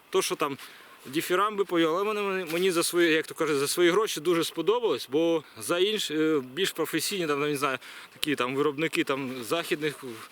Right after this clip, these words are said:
виробництв, та й наші непогані, але дорожчі. Е, там,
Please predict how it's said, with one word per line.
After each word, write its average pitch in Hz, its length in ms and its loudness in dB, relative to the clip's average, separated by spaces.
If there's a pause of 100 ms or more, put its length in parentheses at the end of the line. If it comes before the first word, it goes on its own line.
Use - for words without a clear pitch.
(360)
виробництв, 139 640 0
та 135 100 -2
й 135 80 2
наші 185 280 -2
непогані, 151 460 -2
але 139 180 0
дорожчі. 165 500 0 (560)
Е, 135 420 0
там, 160 260 -2